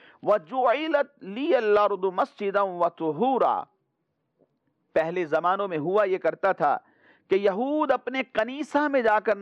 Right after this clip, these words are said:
نماز پڑھا کرتے تھے، اور عیسائی اپنے کلیسا میں جا کر نماز پڑھا کرتے تھے، اور ان مقامات کے علاوہ وہ نماز نہ پڑھا کرتے تھے۔ یہاں نماز سے مراد یہ ہے کہ وہ اپنی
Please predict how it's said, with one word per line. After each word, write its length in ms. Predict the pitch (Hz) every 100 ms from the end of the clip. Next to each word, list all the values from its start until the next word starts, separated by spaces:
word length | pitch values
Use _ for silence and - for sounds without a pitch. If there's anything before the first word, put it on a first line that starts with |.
| 196
نماز 340 | 208 196 -
پڑھا 220 | 190 190
کرتے 360 | 160 156 185 185
تھے، 200 | 156 127 - _ _ _ _ _
اور 140 | 170 165
عیسائی 520 | 151 - 185 214 185
اپنے 360 | 175 - 190 175 135 _ _ _ _
کلیسا 500 | 156 170 233 - 226
میں 220 | 214 160 127 _ _ _ 127
جا 240 | 160 202
کر 180 | 202 254 202
نماز 300 | 185 180 -
پڑھا 220 | 156 160 156
کرتے 340 | 143 - 135
تھے، 240 | 127 120 - _ _ _ _
اور 180 | 160 160 143 -
ان 340 | 220 233 170 - _
مقامات 760 | 131 147 - 165 165 220 262 -
کے 80 | 214 165 185
علاوہ 380 | 185 180 151 117 _ -
وہ 160 | 220
نماز 440 | 208 175 190 240 226 - _ _ 135
نہ 160 | 190 277
پڑھا 200 | 311 285 285
کرتے 300 | 254 214 220
تھے۔ 240 | - 156 117 _ _ -
یہاں 220 | 151 196
نماز 340 | 170 170 202 196
سے 120 | 185
مراد 340 | 175 196 214
یہ 220 | 170 180 175
ہے 120 | 226
کہ 120 | 208
وہ 80 | 196
اپنی 260 | 196 247